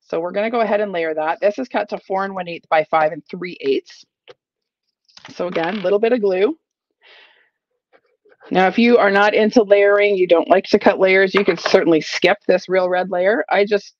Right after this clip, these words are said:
feel like it kind of pulls everything together. And it looks so good layered on the Blackberry Bliss, which I'm gonna show you in just one sec.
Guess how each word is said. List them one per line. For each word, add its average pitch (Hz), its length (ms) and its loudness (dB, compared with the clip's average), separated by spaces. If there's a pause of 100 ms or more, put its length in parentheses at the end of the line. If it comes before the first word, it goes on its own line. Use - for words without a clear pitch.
(120)
feel 165 100 -2
like 160 160 -2
it - 120 -12
kind 151 200 -10
of 139 120 -8
pulls 147 260 -6
everything 143 400 -6
together. 147 540 -2 (600)
And 160 140 2
it 160 120 0
looks - 360 -4
so 220 220 2
good 151 340 0 (200)
layered 165 340 -8
on 165 100 -8
the 165 80 -10
Blackberry 156 460 -8
Bliss, 170 380 -8
which - 200 -16
I'm 151 60 -18
gonna - 140 -14
show - 200 -12
you 160 120 -12
in 156 100 -12
just - 220 -16
one - 180 -14
sec. - 240 -8